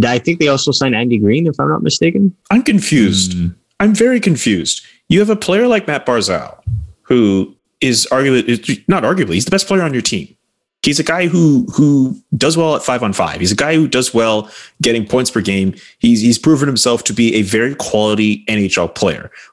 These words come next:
Speaker 2: This is a New York Islanders team that, you know, we, there are flashier teams in the Eastern Conference, but at the end of the day, they were the ones who went toe-to-toe with the Tampa Bay Lightning in the conference final.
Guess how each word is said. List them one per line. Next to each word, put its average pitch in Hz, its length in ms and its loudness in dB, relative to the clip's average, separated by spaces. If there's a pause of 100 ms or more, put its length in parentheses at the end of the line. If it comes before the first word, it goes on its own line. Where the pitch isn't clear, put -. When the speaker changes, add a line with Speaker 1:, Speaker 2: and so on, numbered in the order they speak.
Speaker 2:
This 110 180 2
is 139 80 -4
a 147 80 0
New 139 100 0
York 160 200 0
Islanders 139 400 0
team 127 560 -2 (260)
that, 107 580 -2
you 95 80 0
know, 90 120 -2
we, 85 100 -2
there 90 240 -2
are 85 40 -2
flashier 160 600 -2
teams 147 360 -2
in 127 120 0
the 120 80 2
Eastern 120 460 2
Conference, 107 720 -2 (140)
but 101 400 0
at 92 100 -6
the 107 140 2
end 127 80 0
of 143 80 0
the 135 80 0
day, 104 460 0
they 127 440 2
were 143 160 4
the 123 120 2
ones 117 300 0
who 120 100 2
went 107 200 0
toe-to-toe 110 400 0
with 104 80 2
the 98 80 -6
Tampa 113 240 -2
Bay 107 140 0
Lightning 101 280 -2
in 98 40 0
the 95 60 0
conference 92 360 -4
final. 82 320 -6